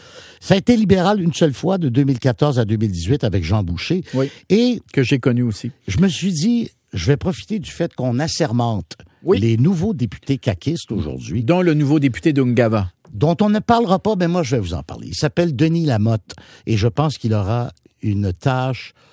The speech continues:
Speaker 1: aussi immense que le territoire qu'il doit couvrir. Est-ce que tu savais que Ungava, la circonscription seulement, elle fait une fois et demie la France ?
Speaker 2: Euh,
Speaker 1: Une fois
Speaker 2: je
Speaker 1: et
Speaker 2: savais pas
Speaker 1: demie.
Speaker 2: que c'était ce chiffre-là, mais je, je, c'est une, d'une amplitude in-,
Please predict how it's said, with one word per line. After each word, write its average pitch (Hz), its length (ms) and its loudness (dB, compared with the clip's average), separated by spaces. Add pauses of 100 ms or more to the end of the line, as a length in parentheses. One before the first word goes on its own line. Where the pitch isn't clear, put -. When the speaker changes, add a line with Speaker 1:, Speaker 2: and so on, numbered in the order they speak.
(160)
Speaker 1:
aussi 170 600 -4 (180)
immense 156 800 0 (180)
que - 80 0
le 104 120 2
territoire 135 800 -2
qu'il 95 200 -4
doit 107 240 -2
couvrir. 101 540 -4 (560)
Est-ce 143 140 0
que 196 80 0
tu - 140 -10
savais 196 320 2
que 170 340 0
Ungava, 147 720 2
la 110 160 0
circonscription 147 920 -2
seulement, 113 480 0 (380)
elle 131 180 2
fait 156 360 -2 (100)
une 220 200 2
fois 165 460 0
et 131 120 2
demie 120 440 2 (120)
la 85 160 0
France ? 110 640 -2 (400)
Speaker 2:
Euh, 147 260 2
Speaker 1:
Une 226 60 2
fois 196 380 0
Speaker 2:
je 110 140 -4
Speaker 1:
et - 20 4
Speaker 2:
savais 135 200 4
pas 127 120 6
Speaker 1:
demie. 143 120 2
Speaker 2:
que 143 60 0
c'était 135 40 0
ce 135 160 -2
chiffre-là, 135 500 -2
mais 165 120 -2
je, 123 280 -2
je, 107 400 -6
c'est 120 280 -8
une, 135 120 -4
d'une 127 400 -4
amplitude 139 440 -2
in-, 123 80 -2